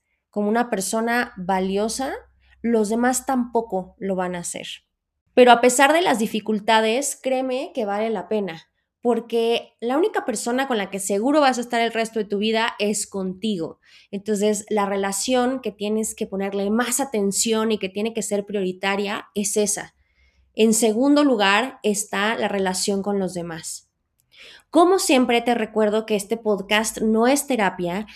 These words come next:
y que si requieres un extra de ayuda para lograr mejorar tu autoestima,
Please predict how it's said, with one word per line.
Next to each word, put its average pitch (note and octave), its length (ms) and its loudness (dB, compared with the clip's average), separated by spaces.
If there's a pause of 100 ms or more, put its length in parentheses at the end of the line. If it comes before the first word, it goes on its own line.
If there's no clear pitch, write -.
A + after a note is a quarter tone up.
(120)
y A#3+ 140 0
que C4 100 4
si B3 200 4
requieres A3+ 720 4
un B3 180 6
extra B3 320 0
de G#3+ 120 0
ayuda F#3 580 -2
para F#3+ 180 0
lograr G3+ 400 4
mejorar G3+ 400 0
tu G#3+ 80 -2
autoestima, G#3+ 720 0